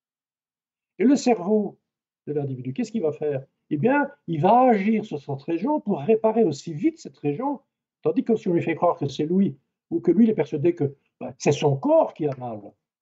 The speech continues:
ben, le cerveau, il est un peu désorienté. C'est comme un pompier, on lui dit, « Il y a, moi j'habite Neuville-les-Bois, il y a un incendie à Neuville-les-Bois. »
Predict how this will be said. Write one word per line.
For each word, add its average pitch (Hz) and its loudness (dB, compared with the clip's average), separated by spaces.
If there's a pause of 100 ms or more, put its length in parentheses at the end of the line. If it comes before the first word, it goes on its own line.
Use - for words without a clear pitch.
(220)
ben, 147 -4
le 170 -2
cerveau, 170 -2
il 170 -4
est 151 0
un 139 -4
peu 165 -6
désorienté. 139 -2
C'est 139 -8
comme 135 -6
un 139 0
pompier, 143 2
on 170 2
lui 147 0
dit, « 147 2 (320)
Il 147 -2
y 147 2
a, 175 2
moi 143 -8
j'habite 143 -6
Neuville-les-Bois, 131 -6 (200)
il 190 -2
y - 4
a 247 6
un 247 2
incendie 233 2
à 247 4
Neuville-les-Bois. » 170 -6